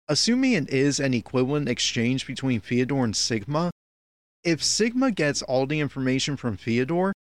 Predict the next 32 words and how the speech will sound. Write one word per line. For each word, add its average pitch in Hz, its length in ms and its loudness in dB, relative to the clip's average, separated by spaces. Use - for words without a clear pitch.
that 165 120 0
means 254 260 2
Theodore 190 400 2
now 147 220 0
gets 139 260 0
all 131 160 2
the 143 120 0
information 131 600 -2
from 107 220 -4
Sigma. - 560 -2
Maybe 226 480 2
Sigma 170 500 0
has 156 300 0
little 131 420 0
valuable 139 580 0
information 127 600 -2
that 120 140 0
can 113 120 -6
help 127 200 -2
Theodore, 156 600 -2
but 156 180 0
still, - 540 0
Sigma 202 480 0
has 214 260 0
exposed 175 580 0
everything 147 460 -2
they 120 160 0
have. 131 380 -4
This 170 540 0
is 185 240 2
a 147 80 0
gamble. 143 640 -2